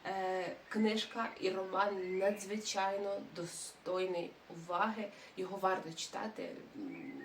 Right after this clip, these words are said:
якщо любите от поколупатися в характерах, подивитися от на те, як все впливає. Е, мені сподобалось. Якщо ви дійшли до цього моменту, значить вам, е, відео теж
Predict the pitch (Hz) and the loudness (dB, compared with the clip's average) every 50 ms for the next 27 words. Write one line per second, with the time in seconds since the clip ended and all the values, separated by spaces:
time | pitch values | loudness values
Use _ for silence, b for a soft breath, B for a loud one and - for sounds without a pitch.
0 | - - - - - 180 180 - - 202 190 196 190 180 165 175 175 - 170 - | -8 -10 -10 -6 -4 -4 -4 -4 -4 -4 0 2 2 2 2 -2 -2 -4 -4 -6
1 | - - - - - 180 175 - - 170 170 170 170 180 180 170 - 165 - - | -6 -10 -12 -10 -8 -8 -8 -8 -10 -10 -10 -6 -4 -4 -4 -4 -6 -10 -12 -10
2 | 160 156 147 151 151 147 - B B B B B B B - - 202 196 208 220 | -10 -10 -8 -8 -8 -8 -10 B B B B B B B -2 2 4 4 4 2
3 | 214 - 190 175 175 170 - - 175 170 165 165 185 185 - 165 165 - - 156 | 2 0 0 0 0 -2 -2 -4 -4 -4 -2 0 0 -2 -2 -4 -8 -8 -6 -6
4 | 151 135 - 131 - - - 160 165 165 180 175 175 170 156 156 156 156 - - | -6 -6 -6 -8 -8 -4 -4 -4 -2 -2 -2 -2 -2 -2 -2 -4 -4 -6 -8 -10
5 | - 160 165 165 - - - - 170 160 147 135 131 131 131 - B B B B | -8 -8 -8 -8 -10 -12 -10 -8 -8 -6 -4 -4 -6 -6 -8 -12 B B B B
6 | B B B B - 180 175 170 175 180 190 196 208 226 226 208 - - 185 165 | B B B B -8 -6 -4 -2 0 2 2 4 4 4 2 2 0 -4 -4 -2
7 | 160 160 160 156 - 160 165 175 - - - - - - B B B B 180 208 | 0 0 0 -2 -4 -8 -10 -10 -12 -14 -14 -16 -16 -16 B B B B 0 2
8 | 214 - - 285 311 285 302 220 220 262 - - 262 254 220 233 226 - 226 220 | 4 6 6 6 8 8 8 10 10 8 8 10 6 6 6 4 2 2 2 2
9 | 214 214 208 202 202 208 254 359 370 370 - 220 208 214 220 226 - - 220 - | 2 2 0 0 4 6 6 6 6 6 4 0 2 2 0 0 0 -2 -4 2
10 | - 220 233 226 214 208 - - - - - - - - - - 208 208 233 220 | 8 8 8 8 8 4 0 -6 -8 -8 -8 -8 -8 -6 -4 -2 2 4 4 6
11 | 214 196 180 - - 294 381 359 - - | 6 4 4 6 10 10 10 10 8 4